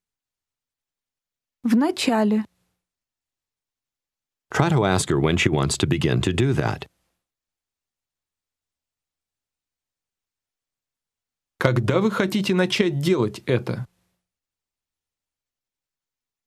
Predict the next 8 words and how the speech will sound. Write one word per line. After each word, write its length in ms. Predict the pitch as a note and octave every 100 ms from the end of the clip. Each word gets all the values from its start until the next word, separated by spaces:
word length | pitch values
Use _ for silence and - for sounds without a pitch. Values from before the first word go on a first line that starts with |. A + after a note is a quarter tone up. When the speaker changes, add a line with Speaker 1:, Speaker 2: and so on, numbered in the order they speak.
| _ _ _ _ _ _ _ _ _ _ _ _ _ _ _ _ _ _ _ _ _
Speaker 2:
We 180 | D#2+ A2
can 160 | A#2+ D#2
begin 320 | C#2 C#2 C#2
now. 420 | E2+ C3+ D3 - _ _ _ _ _ _ _ _ _ _ _ _ _ _ _ _ _ _ _ _ _ _ _ _ _ _ _ _ _ _ _ _ _ _
Speaker 1:
Мы 200 | A#3+ B3+
можем 380 | A#3 C4 F4+ G#4+
начать 460 | G4 D4 - D#4 D#4+
сейчас. 720 | E4+ E4+ - A3+ A3 -